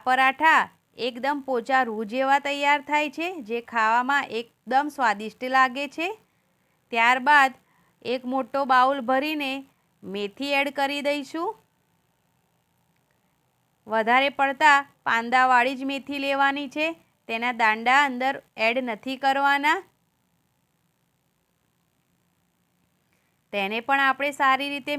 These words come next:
મિક્સ કરી દઈશું. આપણે આ બધા લીલા શાકભાજીને આખા ચડવા દેવાના નથી. થોડા ચડી જાય, એની કચાશ નીકળી જાય ત્યાં સુધી આપણે તેને શેકી લેવાના છે.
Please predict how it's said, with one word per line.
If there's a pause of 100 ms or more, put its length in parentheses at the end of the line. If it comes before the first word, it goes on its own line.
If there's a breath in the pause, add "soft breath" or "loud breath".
(100)
મિક્સ
કરી
દઈશું. (840 soft breath)
આપણે (160)
આ
બધા
લીલા
શાકભાજીને (140)
આખા
ચડવા (100)
દેવાના
નથી. (520 soft breath)
થોડા (180)
ચડી
જાય, (580)
એની
કચાશ
નીકળી
જાય
ત્યાં
સુધી
આપણે
તેને (140)
શેકી
લેવાના
છે.